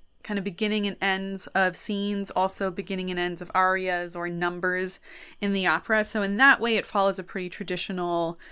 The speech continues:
structure, even though some of the musical language is quite innovative and the fusion of influences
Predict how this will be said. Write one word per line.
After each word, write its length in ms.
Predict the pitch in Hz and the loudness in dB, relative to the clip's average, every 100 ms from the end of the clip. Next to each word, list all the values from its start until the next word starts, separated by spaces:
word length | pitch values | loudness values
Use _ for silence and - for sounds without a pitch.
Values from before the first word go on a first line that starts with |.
| - | -18
structure, 640 | - - - 294 - 240 196 | -6 0 6 6 6 2 2
even 400 | - 214 208 202 | 2 -2 0 2
though 160 | 190 | 2
some 260 | 185 - 196 | 0 0 -2
of 120 | 180 | -2
the 60 | 185 | -4
musical 480 | 180 190 220 240 220 | -4 -2 -2 -2 0
language 420 | 220 220 226 214 | 0 0 -2 -2
is 120 | 190 | -4
quite 680 | - - - 190 185 175 - | -6 -12 -6 2 2 2 -4
innovative 680 | 190 196 202 226 233 233 214 | -4 -2 2 2 4 0 0
and 260 | 185 180 170 | -2 -2 -2
the 120 | 185 | -4
fusion 540 | 175 - 202 202 185 185 | -4 -6 -2 -2 -2 -4
of 120 | 175 | -6
influences 800 | 170 - 175 165 - 160 160 | -8 -6 -8 -6 -8 -8 -10